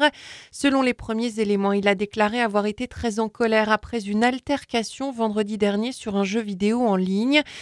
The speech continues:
Il est alors sorti avec l'intention de racketter une personne pour se calmer. Il a menacé Louise qui a crié.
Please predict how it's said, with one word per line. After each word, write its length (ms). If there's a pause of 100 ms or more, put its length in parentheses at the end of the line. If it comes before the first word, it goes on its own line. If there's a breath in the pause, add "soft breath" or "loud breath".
(240 loud breath)
Il 100
est 140
alors 240
sorti 480
avec 240
l'intention 480
de 100
racketter 540
une 140
personne 500
pour 220
se 160
calmer. 720 (420 loud breath)
Il 180
a 180
menacé 680
Louise 420
qui 160
a 80
crié. 220